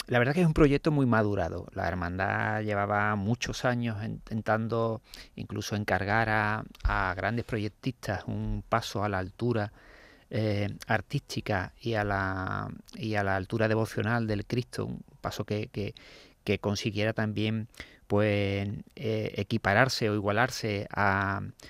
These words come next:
a la excelencia artística del de la Virgen, que hoy en día es una catedral andante, es un, un paso, sin duda, uno de los mejores de la Semana Santa.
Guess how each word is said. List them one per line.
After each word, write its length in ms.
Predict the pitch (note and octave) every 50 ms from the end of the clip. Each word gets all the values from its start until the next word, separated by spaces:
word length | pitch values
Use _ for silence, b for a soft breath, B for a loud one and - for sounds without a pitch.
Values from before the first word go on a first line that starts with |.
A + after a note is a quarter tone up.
| b b -
a 80 | - F#2+
la 100 | F#2+ G2+
excelencia 680 | - - - - G#2 G2 G#2 A#2 B2+ - - - A2+
artística 540 | G2+ G2+ - C#3+ C#3 - - - - G#2+ G2+
del 160 | G2+ G2 G2
de 100 | F#2 G2+
la 120 | F#2+ F2 F#2
Virgen, 340 | A#2 B2+ B2 A2 A2 A#2
que 180 | A#2+ - F#2 F2
hoy 360 | F2+ F#2+ G#2 G2+ - G2+ G2+
en 140 | G2+ G2 F#2+
día 360 | A2 B2 B2+ A2 G2 G2+ A2 G#2 G#2 F#2+ F#2 - - -
es 120 | G2+ F#2+ -
una 200 | - G#2 F#2 G2+
catedral 380 | - A2+ - A2 F#2+ G#2 A2 F#2+
andante, 560 | F#2+ G2 G2 A#2 C3 A#2 - - G2+ G#2 G2+
es 80 | G2 -
un, 240 | A2 G2+ G2 - - - -
un 100 | - -
paso, 320 | - A2 A2 - - A2+ A2 A2 - - -
sin 200 | - - - G#2
duda, 300 | G2 A#2+ A#2 A2+ A2 G#2+ b b b b b b b -
uno 180 | A2+ A2+ A2
de 80 | G#2 G#2
los 100 | G2+ G#2
mejores 300 | G2+ G2 F#2 A#2+ A2+ G#2+
de 60 | G#2+
la 120 | G2+ G2+
Semana 300 | - - G#2 G2+ G#2 G#2
Santa. 320 | G2+ A2 A2 A2 A2 B2